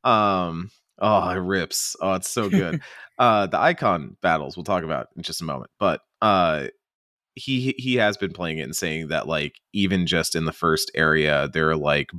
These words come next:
Speaker 1: bosses that are wholly replaced by other enemies and stuff like that. And he's seeing a lot of,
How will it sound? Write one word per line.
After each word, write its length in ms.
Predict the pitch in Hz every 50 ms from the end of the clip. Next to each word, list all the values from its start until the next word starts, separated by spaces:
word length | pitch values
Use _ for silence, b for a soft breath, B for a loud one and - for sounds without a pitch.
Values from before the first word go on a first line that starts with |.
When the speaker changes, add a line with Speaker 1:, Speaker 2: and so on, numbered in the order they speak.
| - _
Speaker 1:
bosses 560 | - 78 71 73 - - - 76 71 71 -
that 160 | - 82 78
are 100 | 78 76
wholly 340 | - - 87 80 76 76 69
replaced 480 | 76 76 76 - - 76 76 - - -
by 160 | 76 71 65
other 320 | - - 76 71 71 67
enemies 520 | 62 67 65 67 60 58 53 53 57 - -
and 120 | 73 65
stuff 280 | - - 78 71 - -
like 180 | 76 73 67
that. 280 | - 78 73 69 69 - -
And 100 | 67 82
he's 200 | 90 85 82 -
seeing 360 | - - 85 80 78 80 80
a 80 | 80 78
lot 240 | 78 76 73 78
of, 280 | 76 73 71 64 -